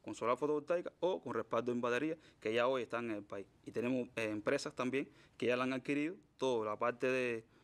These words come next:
de iluminación externa está montado sobre solar fotovoltaica, pero con acumulación, así que están independientes de la red y hoy garantizamos una iluminación y una seguridad en las industrias nosotros sin el, el gasto ni el consumo, ni el consumo de la red nacional, que afecta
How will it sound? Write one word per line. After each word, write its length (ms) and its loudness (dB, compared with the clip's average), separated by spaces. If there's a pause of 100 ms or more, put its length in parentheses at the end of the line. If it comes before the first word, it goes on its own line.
(120)
de 100 0
iluminación 460 0
externa 380 0
está 180 -4
montado 400 0
sobre 240 -2
solar 300 0
fotovoltaica, 560 0 (260)
pero 300 0
con 180 -2
acumulación, 460 -2
así 160 -2
que 60 -2
están 200 0
independientes 480 -2
de 20 2
la 60 2
red 180 -2 (240)
y 100 -4
hoy 100 0
garantizamos 640 -2
una 180 -2
iluminación 500 -2
y 60 -4
una 120 -2
seguridad 300 0
en 40 2
las 100 0
industrias 280 -4
nosotros 260 -2 (320)
sin 360 0 (120)
el, 560 -2
el 140 -4
gasto 360 0
ni 80 -2
el 80 -6
consumo, 440 -4
ni 100 -4
el 120 -6
consumo 360 -4 (220)
de 100 0
la 100 2
red 140 0
nacional, 340 -4
que 80 0
afecta 380 -2